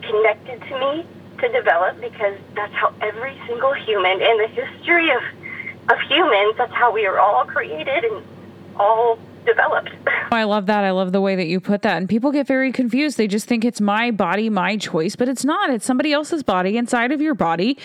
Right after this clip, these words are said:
Speaker 2: And it's not your choice. It's, it's another, just like you were saying, you know, you don't have two heads, you don't have two heartbeats, you don't have four arms. It, you, this is another person inside of you. Just like you said, you know,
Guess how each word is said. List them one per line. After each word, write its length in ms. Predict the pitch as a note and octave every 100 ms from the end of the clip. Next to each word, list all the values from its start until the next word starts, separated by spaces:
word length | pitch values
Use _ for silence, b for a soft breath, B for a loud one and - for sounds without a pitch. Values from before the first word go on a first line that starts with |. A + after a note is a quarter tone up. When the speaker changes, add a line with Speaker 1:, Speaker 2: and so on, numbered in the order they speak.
| B B B
Speaker 2:
And 160 | D4+
it's 180 | F4 -
not 220 | G#4+ C5
your 160 | G4 A3+
choice. 480 | - E3 E3 F3 -
It's, 160 | A3+
it's 160 | C#4+ C4
another, 460 | E4 F4 F4 D#4+
just 220 | A3 E4 G4+
like 140 | F#4
you 120 | F4
were 100 | E4
saying, 420 | C#4+ E4+ F#4+ F#4+
you 80 | A3+
know, 160 | A3 B3
you 140 | B3
don't 220 | A#3 D4
have 180 | D#4+ C#4+
two 160 | B3 B3
heads, 320 | F#3+ E3 F3
you 60 | G3+
don't 160 | D4+
have 160 | D#4 C4+
two 160 | A3+
heartbeats, 420 | G3+ E3+ E3 E3 F#3
you 60 |
don't 120 | A#3
have 140 | D4+ D4
four 160 | A3
arms. 320 | F3 E3 E3 - B B B
It, 160 | G#3+
you, 320 | - A3+ C4+ -
this 260 | G#3 B3
is 120 | C4
another 420 | B3 A#3+ C#4+ C#4 C4+
person 380 | B3 A#3 G#3+
inside 400 | G3 F#3+ F#3+ F3+
of 100 | F3+
you. 180 | F3+ F3+
Just 300 | E3+ F3 -
like 240 | F3 F3+ G3+
you 140 | G3+
said, 340 | - C4 B3+
you 100 | A3
know, 200 | G3+ G3